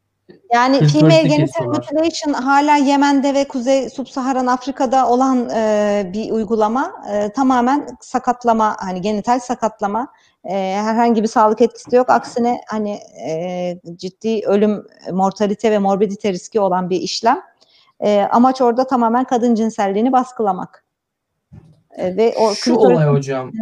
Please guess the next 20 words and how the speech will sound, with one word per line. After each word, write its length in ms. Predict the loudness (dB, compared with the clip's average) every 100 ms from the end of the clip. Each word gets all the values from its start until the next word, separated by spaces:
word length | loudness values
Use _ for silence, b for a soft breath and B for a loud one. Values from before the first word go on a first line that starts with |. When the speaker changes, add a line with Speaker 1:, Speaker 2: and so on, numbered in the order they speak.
| -4
Speaker 1:
keserek 520 | -2 -2 -2 -2 -4
Speaker 2:
e, 80 | -6 _ _ _ _ _ _ _ _ _ _ _ _ _ _ -20 -20 _
soru 360 | -20 -2 0 2
gelmişti 480 | 0 -2 -6 -6 -4
de 80 | -2
ben 120 | -4
onu 160 | -4 -4
sormayı 300 | -2 -2 -2
unutmuşum. 400 | -8 -14 -14 -16 b b b
Bu 80 | -8
kalçanın 460 | 0 0 2 0 2
vajinaya 300 | 0 2 2
göre 140 | 2
çok 220 | 0 -6
doğurgan 360 | -4 -2 -2 -4
temizlemesi 520 | -6 -8 -8 -10 -10
kalçanın 420 | -4 -4 -2 -2
daha, 140 | -2 0
yani, 220 | 2 2
e, 200 | 2